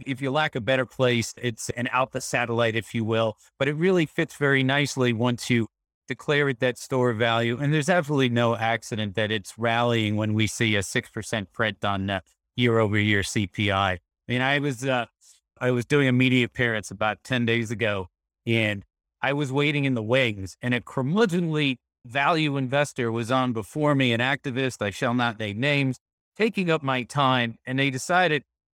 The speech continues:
to quiz this person on Bitcoin.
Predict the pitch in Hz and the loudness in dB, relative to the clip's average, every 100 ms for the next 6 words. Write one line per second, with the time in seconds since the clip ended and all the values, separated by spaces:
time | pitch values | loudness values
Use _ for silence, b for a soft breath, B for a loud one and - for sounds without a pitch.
0 | _ - 135 - 185 170 147 127 - 139 | _ -8 -8 0 2 2 -2 -6 -2 0
1 | 131 131 120 - 123 135 135 120 - _ | 0 -2 -4 -4 0 2 2 0 -6 _
2 | - 160 - 135 123 117 | -2 -2 0 2 4 2